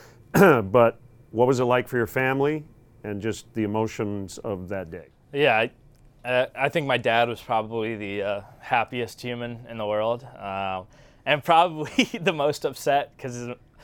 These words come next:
Speaker 2: I can just pull that, "Hey, like, I made it to the big leagues, <laughs> you didn't" card. Um, but, you know, um, no, he was super, super excited. And, um, you know, I talk about all the hours we put in the cage. I mean, we were,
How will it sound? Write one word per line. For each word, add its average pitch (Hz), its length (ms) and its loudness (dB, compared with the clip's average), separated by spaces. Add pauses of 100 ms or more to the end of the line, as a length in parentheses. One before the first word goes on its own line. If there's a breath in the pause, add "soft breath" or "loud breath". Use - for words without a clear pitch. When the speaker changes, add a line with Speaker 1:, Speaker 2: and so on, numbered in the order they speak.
(240 soft breath)
Speaker 2:
I 120 120 4
can 127 180 -8
just 117 220 -12
pull 123 240 2
that, 113 180 0
"Hey, 113 300 2
like, 92 220 -8 (300)
I 120 60 -2
made 127 200 0
it - 20 -10
to 113 80 -12
the 110 80 -4
big 113 240 -4
leagues, 131 320 -4
<laughs> - 0 -
you 202 100 4
didn't" 165 340 -2
card. 175 380 2
Um, 117 500 0 (520 loud breath)
but, 135 400 2
you 160 140 0
know, 113 400 -4
um, 107 560 0
no, 117 300 0
he 131 80 -4
was 123 140 -4
super, 110 640 -4
super 110 300 -8
excited. 95 560 -6
And, 92 160 -16 (160)
um, 101 320 -6
you 104 60 -8
know, 104 100 -4
I 98 100 -2
talk 101 240 -4
about 98 360 -2 (460 soft breath)
all 123 160 4
the 110 120 2
hours 104 300 2
we 101 80 -12
put 113 140 -6
in 101 80 -14
the 92 80 -12
cage. 101 420 -4
I - 20 -8
mean, 101 160 -8
we 113 100 -2
were, 120 280 -2